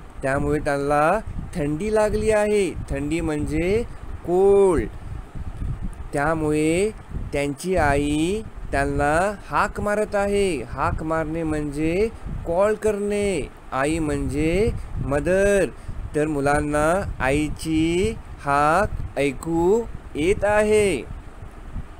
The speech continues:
नेक्स्ट दोन लाईन वाचूया. घरात जाऊनी स्वच्छ होऊया, गाऱ्या गाऱ्या भिगोऱ्या. घर, घर म्हणजे house, home, गृह.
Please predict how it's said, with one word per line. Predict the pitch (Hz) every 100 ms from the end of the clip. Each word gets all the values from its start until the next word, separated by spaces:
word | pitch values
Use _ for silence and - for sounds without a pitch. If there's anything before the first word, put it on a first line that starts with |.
| - - - - - - - - 117
नेक्स्ट | 127 180 -
दोन | 147 156 196
लाईन | 190 175
वाचूया. | 156 139 143 135 135 139 170 208 - - 127
घरात | 135 165 214
जाऊनी | 196 185 175 170 170 170 190 226 - - -
स्वच्छ | 165 214 - 226
होऊया, | 208 185 175 170 160 160 202 - - -
गाऱ्या | 143 170 185 185
गाऱ्या | 170 165 160 165 196 220 - - -
भिगोऱ्या. | 143 151 170 170 190 185 131 - - - -
घर, | 127 165 202 170
घर | 143 170
म्हणजे | 175 170 165 170 202 214
house, | - 147 156 185 190 156 -
home, | - - 156 190 202 185 113 - - - - - 135
गृह. | 156 202 196 196 156